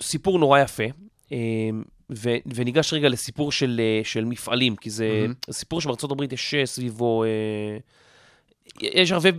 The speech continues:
Speaker 1: הרבה ויכוחים, בוא נגיד ככה, כי חלק לא מסכימים עם הסיפור, חלק מסכימים שהוא לא מדויק, אבל
Speaker 2: אוקיי.
Speaker 1: הסיפור הוא כזה. אלווין טופלר, אה, אה, עתידן יהודי, כתב ספר יחד עם אשתו היידי, אבל אז
Speaker 2: מהמם.
Speaker 1: לא היה נהוג לפרסם שמות של נשים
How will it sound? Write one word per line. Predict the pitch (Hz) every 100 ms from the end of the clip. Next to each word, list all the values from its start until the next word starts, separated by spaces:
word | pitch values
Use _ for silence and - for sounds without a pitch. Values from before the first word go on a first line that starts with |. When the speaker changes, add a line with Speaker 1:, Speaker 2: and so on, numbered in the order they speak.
| -
Speaker 1:
הרבה | 156 160
ויכוחים, | 160 151 143 165 139
בוא | 127
נגיד | 123 113
ככה, | - 113 110 104
כי | -
חלק | - 147 135 147
לא |
מסכימים | 180 170 - 156 143
עם |
הסיפור, | 131 - - 131 113
חלק | 135 120
מסכימים | 120 - 131
שהוא | 123 131
לא | 120
מדויק, | 117 151 214 208 180 - -
אבל | 131 139 147
Speaker 2:
אוקיי. | 120 -
Speaker 1:
הסיפור | 104 147 214
הוא | 175
כזה. | - 120 104 - - _ _ _ _ _ _ _ - - _ - _ -
אלווין | 170 175 156
טופלר, | - 147 - 101 107 156 -
אה, | 120 107 104 101 101 101 101 - -
אה, | 113 110 104 -
עתידן | 127 123 139 113 - _ _ -
יהודי, | 123 120 113 117 _ _ _ _ _ -
כתב | - 151
ספר | - 151 -
יחד | 117 139 131
עם |
אשתו | 117 - 117
היידי, | 113 113 160
אבל | 127
אז | 147 127
Speaker 2:
מהמם. |
Speaker 1:
לא | 139
היה |
נהוג | 135 131 123
לפרסם | 117 107 - 127 127 -
שמות | - 117 123
של | 117
נשים | 110 - 120